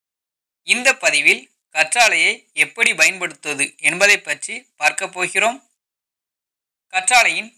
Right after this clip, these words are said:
மேல் உள்ள தோலை நீக்கி, அரிசி கழுவிய தண்ணீரில் ஏழு அல்லது எட்டு முறை அலசி, அந்த ஜெல்லை பயன்படுத்த வேண்டும்.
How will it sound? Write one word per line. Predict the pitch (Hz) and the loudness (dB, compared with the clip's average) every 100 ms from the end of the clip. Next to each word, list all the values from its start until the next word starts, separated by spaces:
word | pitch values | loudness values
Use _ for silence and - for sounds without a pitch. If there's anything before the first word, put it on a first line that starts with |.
| _ | _
மேல் | 151 175 226 | -2 0 2
உள்ள | 180 156 202 - | -2 -2 -2 -4
தோலை | - 165 208 196 | -8 0 2 2
நீக்கி, | 151 143 - 220 - _ _ _ _ _ _ _ _ _ | -2 -8 -10 -12 -14 _ _ _ _ _ _ _ _ _
அரிசி | 156 214 226 269 | -4 -2 0 -2
கழுவிய | 226 165 156 160 208 - | 0 2 4 2 0 -4
தண்ணீரில் | - 156 185 165 202 _ _ _ _ | -2 0 2 2 0 _ _ _ _
ஏழு | - 175 247 226 | -2 2 2 2
அல்லது | 160 147 190 226 _ _ | -2 -2 -6 -8 _ _
எட்டு | - 165 196 | -2 -2 -2
முறை | 240 156 185 220 | -6 0 0 -2
அலசி, | 151 151 170 208 233 _ _ _ _ _ _ _ _ - | -2 -2 -2 -6 -10 _ _ _ _ _ _ _ _ -8
அந்த | 165 233 | -6 -2
ஜெல்லை | 240 160 156 170 214 _ | 0 0 2 2 0 _
பயன்படுத்த | - 160 185 190 - 190 | -2 0 0 -4 -2 2
வேண்டும். | 180 185 220 240 | 2 0 -10 -14